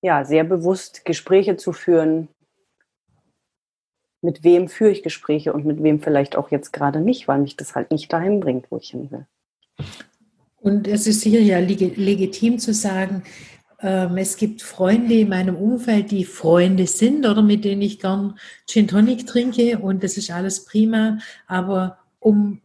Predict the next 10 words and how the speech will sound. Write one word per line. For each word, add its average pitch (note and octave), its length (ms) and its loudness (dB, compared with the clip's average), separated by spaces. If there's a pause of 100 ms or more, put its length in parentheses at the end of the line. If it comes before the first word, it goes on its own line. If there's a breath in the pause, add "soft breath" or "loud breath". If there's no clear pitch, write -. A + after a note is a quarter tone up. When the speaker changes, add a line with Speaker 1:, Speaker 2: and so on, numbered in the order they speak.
(140)
Speaker 2:
beruflich A3 640 0
jetzt A3 240 0
zum F#3+ 140 -2
Beispiel G#3 440 0
weiterzukommen, G#3+ 1080 0 (140)
ähm, F#3 560 -4 (500)
braucht's - 380 -4
andere E3+ 640 0 (160)
Motivationsmenschen F3 2250 0
vielleicht. C3+ 480 -8